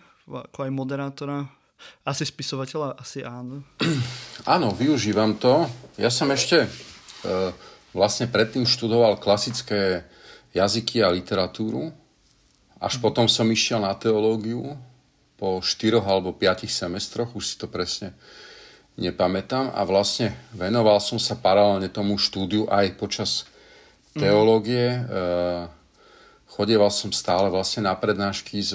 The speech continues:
Speaker 2: klasických jazykov a z klasickej literatúry. A áno, využívam to, pretože, eh, napriek tomu, že mám mnohé výhrady voči tomu, akým spôsobom dnes cirkvi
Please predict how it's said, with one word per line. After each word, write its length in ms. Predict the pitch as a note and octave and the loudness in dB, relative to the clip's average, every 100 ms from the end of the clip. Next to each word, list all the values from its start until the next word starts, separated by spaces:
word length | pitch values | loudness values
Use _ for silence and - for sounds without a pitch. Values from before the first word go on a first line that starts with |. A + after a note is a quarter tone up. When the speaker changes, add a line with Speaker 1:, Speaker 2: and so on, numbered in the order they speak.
| F#2 F2 | -2 -4
Speaker 2:
klasických 540 | - G2 A#2+ - A2 | -2 -2 -2 -4 -2
jazykov 380 | G2+ G2 G#2 G2+ | 0 0 -2 -2
a 80 | F2+ | -2
z 40 | |
klasickej 460 | - G#2 B2 - A2+ | -2 -4 -2 0 2
literatúry. 640 | G#2 A2 A2 G#2+ A#2+ A#2+ B2 - - - | 2 2 0 0 -4 -6 -6 -12 -14 -10
A 240 | - - G3+ | 0 4 4
áno, 140 | E3+ | 4
využívam 580 | C3 E3+ C#3 C3+ B2 A#2+ | 2 2 2 4 4 2
to, 220 | A2+ D#3 | 4 2
pretože, 580 | D#3 A#2+ C#3 C3 B2+ B2 - - - | 2 -2 -2 0 0 0 -6 -18 -16
eh, 420 | - A2 A2 A2 G2+ - _ _ - - - _ | -4 0 0 0 -4 -14 _ _ -20 -20 -20 _
napriek 380 | - C3 C3 B2 | -4 -2 0 -2
tomu, 240 | - B2+ C3 | 0 -2 0
že 140 | B2 | 0
mám 400 | A2+ A2+ A#2+ G#2+ - - | 2 4 4 2 -6 -12
mnohé 400 | G#2 G#2+ B2 G2+ | -4 -2 0 0
výhrady 480 | G2+ A#2 A#2 A2 G#2+ | 0 2 2 2 -2
voči 320 | F#2+ - - | -4 -6 -6
tomu, 400 | G2 G#2 G#2+ G#2 | -4 -2 0 0
akým 240 | G2+ A2+ | -2 -4
spôsobom 640 | A2 - - F#2+ - A2+ G2 | -6 -6 -4 -2 -2 -2 -4
dnes 240 | F#2+ F#2 | -2 -2
cirkvi 640 | - - G#2 - G2+ F#2 | -2 -2 -4 -4 -8 -8